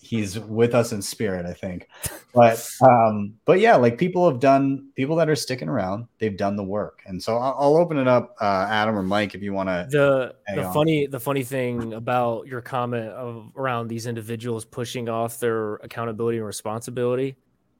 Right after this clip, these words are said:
Speaker 2: uh, did you see what J P Morgan did?
Speaker 1: <laughs>
Speaker 2: It's,
Speaker 1: No.
Speaker 2: it's around, it's around just, like, the kind of crypto space, which I, is, like, cringy. Yeah. But J P Morgan just completely ripped off, I think it was Blockworks's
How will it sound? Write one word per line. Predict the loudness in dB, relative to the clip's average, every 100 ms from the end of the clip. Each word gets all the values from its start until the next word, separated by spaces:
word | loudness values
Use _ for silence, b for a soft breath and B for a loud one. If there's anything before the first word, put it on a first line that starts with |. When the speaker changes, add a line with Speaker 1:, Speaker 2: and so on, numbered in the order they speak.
| _
Speaker 2:
uh, | 0 2 2 0
did | -4
you | -6 -4
see | -2 0 0
what | 0 -2
J | -4
P | -2 -4
Morgan | -2 -2 -2
did? | 0 0 0 -6
Speaker 1:
<laughs> | _ _ _ _ _ _ _ -10 -6
Speaker 2:
It's, | -4 -4
Speaker 1:
No. | 0 2
Speaker 2:
it's | 4
around, | 4 6 6 4
it's | 0 -2
around | 2 2 2
just, | 2 0 0
like, | -2 -2 -4
the | -4
kind | -2 -2
of | -4
crypto | -6 -8 -2 -2 -2
space, | -4 -4 -4 -6
which | -10 -6
I, | -4 -4
is, | -4 -6
like, | -8
cringy. | -8 -8 -8 -6 -8 -8 -12
Yeah. | -6 -4 -4 -6 b 0
But | 4 4 4 0 -8
J | -2 0 0
P | 0
Morgan | 2 2 2 0 -2 -4
just | -8 -6
completely | -8 -8 -6 -4 -2
ripped | -2 -4 -2
off, | -2 -2 -4
I |
think | -8 -6
it | -6
was | -8
Blockworks's | -8 -4 -4 -4 -4 -4 -4 -6 -6 -6 -8